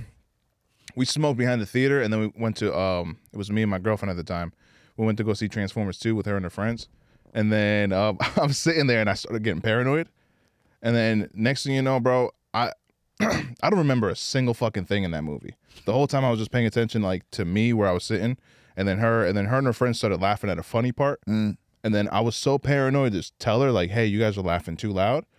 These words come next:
Speaker 1: that I'm sitting next to her, and I text her. I was like, "Yo, you gotta chill."
Speaker 2: <laughs> Yo, what the fuck?
Speaker 1: And she texts me back. She's high as fuck too. So she texts me back. She's like, "Why?" I'm like, "You guys are mad loud. Everybody knows." <laughs>
Speaker 2: Yo.
Speaker 1: And then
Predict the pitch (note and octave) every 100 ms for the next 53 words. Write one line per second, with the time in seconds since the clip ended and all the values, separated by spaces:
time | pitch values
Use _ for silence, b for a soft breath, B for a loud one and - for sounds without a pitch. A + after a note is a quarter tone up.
0 | b b G#2 A2+ - E3 C3 C#3+ - F#2
1 | F#2 F2 - - G2 - - - - _
2 | _ - F#2 F2+ D2 D2 - D2 D#2+ E2
3 | G1+ - - C2 A2+ - D3+ F#3 C3+ -
4 | F3+ F#3 F#3+ F#3+ G3 A3 A#3 A3+ A3 -
5 | C4+ F#4+ C#4 - A3+ - F#3+ F3 G#3 F#3+
6 | F3+ - E3 D3 G3+ E3+ E3 D#3 D#3+ -
7 | E3+ A#3+ G#3 C#3 E3 E3+ D#3 D#3 E3+ F3+
8 | - G#2+ E2 G2 C3 F#2+ F2 E2 F#2 E2+
9 | D#2+ D#2+ D#2+ E2 F2 F2+ E2+ D2 F2 F#2
10 | F#2+ F#2 G2 G#2 G#2+ A#2 - D#3+ G#3 A3
11 | A3 A3+ G4+ G#3 - G3 E3+